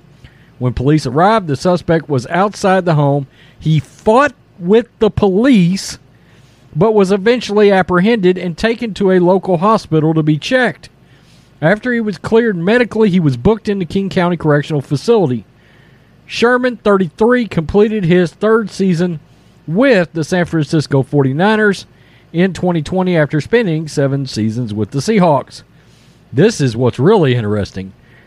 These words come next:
Richard Sherman is also the vice president of the N F L's Players Association Executive Committee.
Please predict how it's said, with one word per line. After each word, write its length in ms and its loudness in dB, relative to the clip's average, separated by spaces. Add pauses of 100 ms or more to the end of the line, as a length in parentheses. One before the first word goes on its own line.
Richard 400 0
Sherman 340 0
is 160 2
also 440 0
the 180 0
vice 380 2
president 680 0
of 120 0
the 160 2
N 80 2
F 160 0
L's 300 0 (360)
Players 480 0
Association 800 0
Executive 680 -2
Committee. 540 0